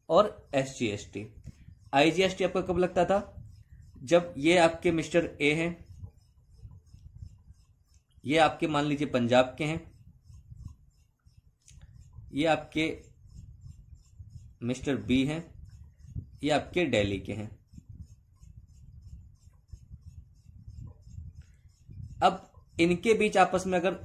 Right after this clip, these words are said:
सेल परचेज की ट्रांजैक्शन होती है, तो बच्चों यहाँ पे स्टेट चेंज हो गया आपका, एक पर्सन दिल्ली का है, एक पर्सन पंजाब का है,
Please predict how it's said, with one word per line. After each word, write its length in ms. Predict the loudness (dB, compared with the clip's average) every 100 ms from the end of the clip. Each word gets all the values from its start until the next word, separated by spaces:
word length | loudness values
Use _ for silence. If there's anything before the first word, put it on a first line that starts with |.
| -12
सेल 360 | 2 4 4 4
परचेज 280 | 0 0 -2
की 100 | 0
ट्रांजैक्शन 380 | 0 0 -2 -2
होती 300 | -4 -6 -6
है, 100 | -8 -12 -20 -20 -20 -20 -20 -20 -20 -20 -20 -20 -6
तो 60 | 0
बच्चों 340 | 0 2 2
यहाँ 200 | 4 4
पे 200 | 2 0
स्टेट 360 | 0 2 2 4
चेंज 200 | 2 4
हो 80 | 4
गया 140 | 2
आपका, 360 | 0 -4 -8 -8 -10 -18 -16 -18 -14 2
एक 240 | 2 4
पर्सन 320 | 2 2 2 6
दिल्ली 300 | 8 8 6
का 180 | 8
है, 140 | 8 8
एक 340 | 4 0 2
पर्सन 300 | 0 2 0
पंजाब 520 | 2 2 2 0 -2 -6
का 80 |
है, 240 | -6 -8